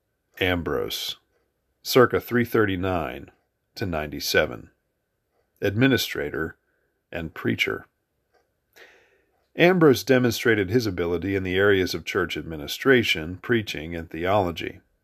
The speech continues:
His father had held the high position of prefect of Gaul, and his family, high in imperial circles in Rome, educated him in law for a political career.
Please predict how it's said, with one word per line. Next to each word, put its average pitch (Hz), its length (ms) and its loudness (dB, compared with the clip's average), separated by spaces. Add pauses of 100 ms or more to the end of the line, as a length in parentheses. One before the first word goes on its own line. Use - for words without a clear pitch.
(300)
His 98 160 -8
father 98 500 4
had 85 140 -2
held 98 300 4
the 80 100 -4
high 104 220 4
position 92 720 -6
of 82 380 -10
prefect - 640 -6 (240)
of 92 180 -8
Gaul, 87 460 -4 (680)
and 113 140 -2
his 104 160 0
family, 104 560 0
high 95 420 2
in 87 140 -4
imperial 90 460 -2
circles 85 460 -6
in 87 160 -8
Rome, 85 440 -4 (200)
educated 113 580 2
him 117 300 2
in 87 160 -4
law 92 520 2
for 85 160 -6
a 80 100 -4
political 92 460 -4
career. 87 580 -4